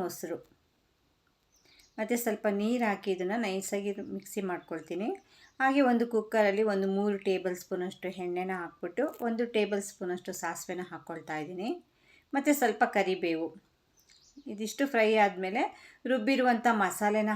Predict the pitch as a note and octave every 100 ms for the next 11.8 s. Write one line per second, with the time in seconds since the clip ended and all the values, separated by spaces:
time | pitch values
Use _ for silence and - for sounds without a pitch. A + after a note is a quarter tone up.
0 | G3 F3+ - F#3 F3+ F3 F3 G3 C#4+ -
1 | A3+ G3+ G#3 G#3+ A3+ A3 G#3 A3+ A3 E3
2 | E3 F3+ G3 - F3 F3 E3 - E3 D#3+
3 | D#3 F3+ A3+ C#4+ - _ _ _ - _
4 | _ _ _ _ _ _ _ _ _ _
5 | _ _ _ _ _ _ _ _ _ _
6 | _ _ _ _ A3+ B3+ A#3 G3+ - A3+
7 | B3+ G#3+ A3+ A#3+ F#3 - B3 C#4 A#3+ A3+
8 | A3 G3 G3 G3+ G3 G3+ G3 F3+ E3+ G3
9 | F#3+ G3 G3 F3+ F3+ F#3 D#3+ - E3 -
10 | G#3 - - - _ G#3 G3+ F#3 F3 -
11 | _ - G3 G#3 A#3 B3 A#3+ G3+